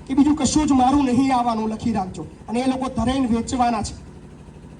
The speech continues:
એ લોકો એવું કહે છે કે પબ્લિકને દારૂ, ચવાનો જોઈએ ને પૈસા જોઈએ તો વોટ ધરાઈને મળે છે. અને ઇતિહાસ બી એવો જ રહ્યો છે. જે પૈસા આલે, જે ચવાનો આલે, જે દારૂ આલે, એને વોટ આપે છે પબ્લિક, એવું એ નેતાઓ કહી રહ્યા છે.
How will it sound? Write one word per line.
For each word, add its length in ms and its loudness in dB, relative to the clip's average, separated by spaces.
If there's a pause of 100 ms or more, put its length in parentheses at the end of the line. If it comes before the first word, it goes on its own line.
(840)
એ 60 0
લોકો 220 0
એવું 240 2
કહે 200 0
છે 320 4 (160)
કે 100 -2
પબ્લિકને 540 0
દારૂ, 400 2
ચવાનો 340 0
જોઈએ 200 -2
ને 60 -6
પૈસા 340 2
જોઈએ 220 0
તો 80 -2
વોટ 220 0
ધરાઈને 380 0
મળે 360 0
છે. 100 0
અને 460 -4
ઇતિહાસ 380 0
બી 100 0
એવો 200 0
જ 80 -4
રહ્યો 260 -2
છે. 120 -6 (920)
જે 180 2
પૈસા 380 0
આલે, 180 2
જે 120 -2
ચવાનો 380 0
આલે, 180 0
જે 140 -2
દારૂ 240 2
આલે, 160 2
એને 80 0
વોટ 220 2 (360)
આપે 440 0
છે 140 0
પબ્લિક, 340 0
એવું 240 0
એ 120 -4
નેતાઓ 420 4
કહી 180 -2
રહ્યા 240 2
છે. 100 -10